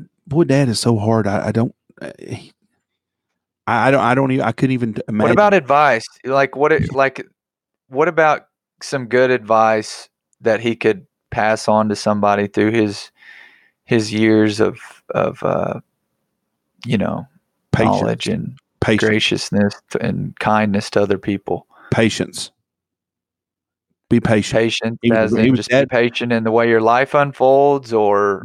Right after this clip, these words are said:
Speaker 1: Dad,
Speaker 2: or
Speaker 1: ro-, he, I'll tell you what he would say. "Don't wish your life away." He used to tell me that all the time. I'd say, "God, I can't wait for hunting season to
Speaker 2: live
Speaker 1: be
Speaker 2: in
Speaker 1: here."
Speaker 2: the moment.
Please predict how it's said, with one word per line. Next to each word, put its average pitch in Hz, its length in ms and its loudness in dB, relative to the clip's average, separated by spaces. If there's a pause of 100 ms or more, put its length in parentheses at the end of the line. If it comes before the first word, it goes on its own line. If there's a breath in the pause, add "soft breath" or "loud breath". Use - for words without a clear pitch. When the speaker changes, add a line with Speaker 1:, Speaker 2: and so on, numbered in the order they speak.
Speaker 1:
Dad, 123 200 2
Speaker 2:
or - 160 -8 (260)
Speaker 1:
ro-, 127 400 2
he, 127 220 2 (180 loud breath)
I'll 170 160 2
tell 165 160 4
you 120 80 6
what 107 140 4
he 104 80 2
would 98 200 -2
say. 110 360 0 (120)
"Don't 113 220 0
wish 117 220 -2
your 117 80 2
life 98 240 2
away." 90 240 -2
He 107 80 -4
used 107 100 -4
to 107 80 -8
tell 104 140 -4
me 98 100 -4
that 92 140 -2
all 95 100 0
the 95 100 -8
time. 90 320 -8 (640)
I'd 110 160 0
say, 95 160 0
"God, 117 240 0
I 117 40 0
can't 120 180 -2
wait 95 140 0
for 104 100 -4
hunting 98 140 0
season 95 240 0
to 123 60 6
Speaker 2:
live 123 80 4
Speaker 1:
be - 60 2
Speaker 2:
in 120 40 0
Speaker 1:
here." 120 60 -2
Speaker 2:
the 120 60 -2
moment. 127 460 0